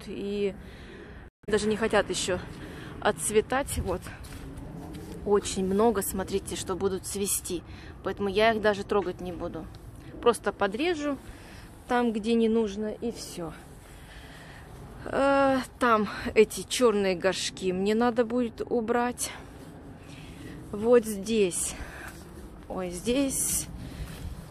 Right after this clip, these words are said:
листва. Ужас, ужас. Убирай, хоть не убирай. Так, секундочку. Вот здесь. Вот это вот все, вот это вот. Всю эту грядку я буду убирать.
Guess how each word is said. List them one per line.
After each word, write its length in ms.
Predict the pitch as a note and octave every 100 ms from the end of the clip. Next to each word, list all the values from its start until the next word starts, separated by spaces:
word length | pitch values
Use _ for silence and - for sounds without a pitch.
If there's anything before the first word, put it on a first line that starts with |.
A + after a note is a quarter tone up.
| - -
листва. 600 | A#3 - - A3+ A#3 A3+
Ужас, 460 | B3+ A#3+ A#3 -
ужас. 400 | - A3 F#3+ -
Убирай, 380 | G#3+ G#3+ A#3 C#4
хоть 220 | C4+ A#3
не 140 | A3 A3
убирай. 540 | G#3 G#3+ A#3 B3 B3 - - - - - - - - - - - - - -
Так, 140 | - - -
секундочку. 880 | F#3 - - F#3+ F#3 A3 - - D4 - - - - - - - - - - - - - - - - - - - - - - - - - - - - - - - - - - - - -
Вот 280 | G3+ B3+ G#3+
здесь. 500 | G3 G3 F3+ - F#3+
Вот 220 | G3+ B3
это 220 | A#3+ A3+
вот 160 | G3+ -
все, 640 | - - - A#3+ C4 D4
вот 280 | C4 C4 A#3+
это 300 | A#3 A#3 G#3
вот. 320 | E3 E3+ -
Всю 300 | - - C4+
эту 260 | C4+ -
грядку 480 | A3 G#3 F#3 - -
я 220 | F#3 G#3+
буду 240 | A3 G#3 G#3
убирать. 500 | G#3 F3+ G3+ A#3+